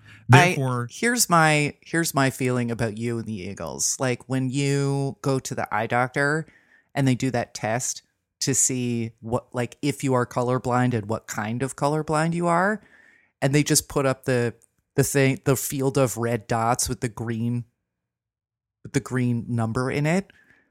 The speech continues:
Speaker 1: But instead of a number, it's, like, the head of an eagle <laughs> that's, that's green,
Speaker 2: <laughs>
Speaker 1: and you're just like, "What am I looking at?" <laughs>
Speaker 2: Yeah,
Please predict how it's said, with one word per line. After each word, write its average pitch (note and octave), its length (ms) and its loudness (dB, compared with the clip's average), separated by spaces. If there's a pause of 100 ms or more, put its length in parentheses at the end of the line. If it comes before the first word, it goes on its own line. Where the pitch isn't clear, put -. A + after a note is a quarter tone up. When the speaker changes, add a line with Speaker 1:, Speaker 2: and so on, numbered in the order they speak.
Speaker 1:
But D#3 100 6
instead D3 280 4
of B2+ 80 0
a C3 60 4
number, C3+ 600 0
it's, - 160 -2
like, C3 240 0
the - 180 -4
head C#3 300 0
of B2+ 100 0
an A#2+ 100 -2
eagle C3+ 680 -2
<laughs> - 40 -4
that's, F3+ 420 8
that's E3 340 6
green, E3 640 4
Speaker 2:
<laughs> - 80 -4
Speaker 1:
and D3+ 100 8
you're D3+ 100 6
just D3 220 4
like, C#3 380 4
"What C3+ 140 4
am C3 80 2
I C3 60 2
looking A#2 300 -4
at?" C#2+ 260 -8 (360)
<laughs> - 100 -2 (580)
Speaker 2:
Yeah, B2+ 240 12